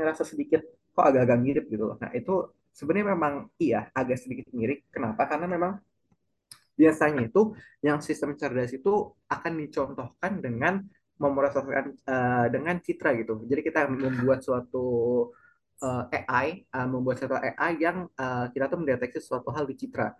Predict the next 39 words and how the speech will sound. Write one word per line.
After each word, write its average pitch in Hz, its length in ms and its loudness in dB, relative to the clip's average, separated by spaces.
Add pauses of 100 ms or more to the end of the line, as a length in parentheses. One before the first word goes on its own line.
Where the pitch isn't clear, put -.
(240)
Sehingga 170 320 -2
kayak 156 240 -2
rasanya 139 560 2
tuh - 80 -12
kayak - 240 -2
kok - 80 4
agak 117 240 2
sama 160 400 2
gitu 117 160 0
loh 113 80 4
dengan 139 320 0
P 123 160 -2
C 123 240 0
B 113 160 -2
gitu 110 160 -6
lah. 117 160 -4
Cuman 175 320 0 (320)
bedanya 143 560 8
itu 110 160 -2
adalah 143 400 0 (260)
intinya 180 600 -2
sistem 156 420 -2
cerdas 135 380 0
itu 208 160 2
lebih 151 240 2
ke - 80 -4
arah 165 240 -2
kita 196 240 0
mempelajari 143 720 -2 (100)
A 131 160 0
I-nya 147 220 -6
gitu, 117 160 -8
mempelajari 113 720 -2 (260)
artificial - 560 -8
intelligence-nya, 123 480 -4
kita - 240 -14
kayak 113 220 -8
mempelajari 107 500 -8
mengenai, 107 480 -8